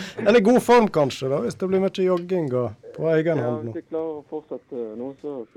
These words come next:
Speaker 2: så kan det i hvert fall bli brukbart etter hvert, men, ehm, nei, eh, det har jo, det har jo noen positive sider av dette. Det, hverdagen blir roligere, og du får mer tid, og vi er nå permittert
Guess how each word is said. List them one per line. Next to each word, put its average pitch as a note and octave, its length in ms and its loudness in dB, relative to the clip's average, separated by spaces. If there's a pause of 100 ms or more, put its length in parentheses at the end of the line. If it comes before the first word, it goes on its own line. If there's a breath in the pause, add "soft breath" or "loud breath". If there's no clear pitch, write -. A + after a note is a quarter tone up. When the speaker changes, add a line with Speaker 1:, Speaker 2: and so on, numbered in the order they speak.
(100)
Speaker 2:
så C#3 80 -18
kan C#3+ 160 -6
det C3+ 60 -4
i - 20 -2
hvert B2+ 140 -6
fall A#2+ 160 0
bli A#2+ 100 -2
brukbart A#2 540 -8
etter A2+ 180 -8
hvert, A2 220 -12 (100)
men, A#2 160 -10
ehm, A2 240 -12 (960 soft breath)
nei, D3 160 6
eh, D3+ 460 4 (340)
det D#3+ 160 8
har F3 140 6
jo, C#3 160 6 (340)
det C#3+ 80 0
har E3+ 160 2
jo C#3 140 0
noen A#2 260 -4
positive B2 460 -6
sider B2 180 -2
av A#2+ 220 -4
dette. A2 180 -12
Det, C3+ 160 -10 (1200)
hverdagen C3+ 420 -2
blir C3+ 140 -4
roligere, B2+ 480 -4
og G#2+ 240 -12
du A#2 160 -16
får A#2+ 160 -8
mer A2+ 180 -6
tid, A2 300 -4
og G#2 160 -12 (1120 soft breath)
vi D3 80 -4
er D3 80 -2
nå C#3 80 -2
permittert C3+ 560 4